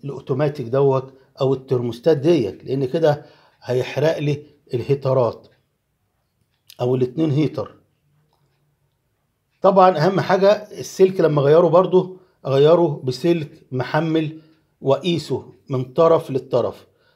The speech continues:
لو لقيت لندة البيان شغالة يبقى هو كده ايه، دليل ان ايه،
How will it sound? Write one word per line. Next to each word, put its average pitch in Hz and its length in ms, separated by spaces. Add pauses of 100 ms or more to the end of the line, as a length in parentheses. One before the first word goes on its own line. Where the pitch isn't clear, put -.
(100)
لو 139 180
لقيت 214 240
لندة 190 300
البيان 165 340
شغالة 196 460
يبقى 214 220
هو 214 140
كده 185 240
ايه، 180 340 (720)
دليل 175 360
ان 160 140
ايه، 160 580